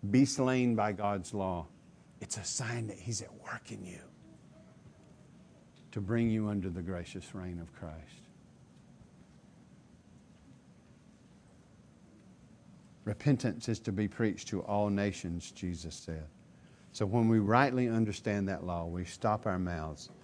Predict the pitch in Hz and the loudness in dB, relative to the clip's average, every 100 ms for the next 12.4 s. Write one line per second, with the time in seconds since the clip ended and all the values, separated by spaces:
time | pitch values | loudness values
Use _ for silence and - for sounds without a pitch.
0 | - - - 90 - - 98 - - - | -20 -20 -10 -10 -4 0 0 0 -8 -4
1 | 98 85 78 78 - - - - - - | -2 0 -4 -10 -18 -20 -20 -20 -20 -10
2 | - 90 - 120 120 120 110 104 120 113 | -4 -2 0 4 6 6 4 2 4 4
3 | 110 104 98 107 107 98 95 101 104 101 | 4 2 4 4 4 4 2 0 0 0
4 | 95 98 - - 90 85 - - - - | 0 -2 -4 -8 -14 -14 -18 -20 -20 -20
5 | - - - - - 107 90 98 95 85 | -20 -20 -20 -20 -8 -4 -2 0 -2 -4
6 | - - - - - - - - - - | -10 -16 -16 -20 -20 -20 -20 -20 -20 -10
7 | 107 107 - 98 - 113 - 98 95 90 | -2 -2 0 0 4 2 2 -2 0 0
8 | 101 98 107 101 95 87 - 90 - 101 | 0 2 2 2 0 -2 -4 -4 0 -2
9 | - 87 87 90 90 90 - - 95 95 | -2 -6 -6 -6 -6 -6 -6 -4 -2 -2
10 | 85 80 80 - - - - - - - | -4 -8 -10 -18 -20 -20 -20 -20 -20 -20
11 | - 92 95 90 80 95 82 82 - - | -8 -4 -2 -2 -4 -4 -4 -8 -12 -8
12 | 82 76 - | -8 -8 -12